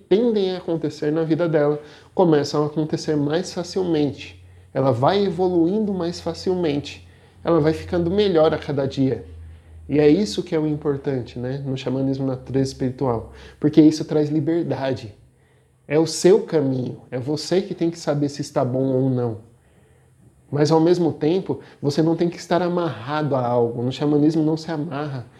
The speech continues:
Por isso fala-se tanto de honrar a palavra, de perceber aquilo que você fala, não falar à toa. Porque cada palavra falada tem um pouco de você ali.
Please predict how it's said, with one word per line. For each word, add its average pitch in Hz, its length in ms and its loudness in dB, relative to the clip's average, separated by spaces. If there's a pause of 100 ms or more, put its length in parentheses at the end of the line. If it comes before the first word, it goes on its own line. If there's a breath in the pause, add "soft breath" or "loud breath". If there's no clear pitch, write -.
(300 loud breath)
Por 147 100 6
isso 160 180 4
fala-se 160 420 2
tanto 156 260 -2
de 139 100 -2
honrar 143 320 -2
a 147 60 -4
palavra, 131 720 -2 (300 soft breath)
de 147 180 2
perceber 165 760 2
aquilo 156 300 -2
que 139 100 -6
você 135 300 -4
fala, 127 600 -4 (140)
não 143 180 -2
falar 143 340 0
à 143 60 0
toa. 143 520 0 (380 soft breath)
Porque 135 160 -2
cada 151 280 0
palavra 160 540 2
falada 143 540 0
tem 156 160 -2
um 156 80 -2
pouco 170 420 2
de 143 120 -4
você 143 420 -2
ali. 123 380 -4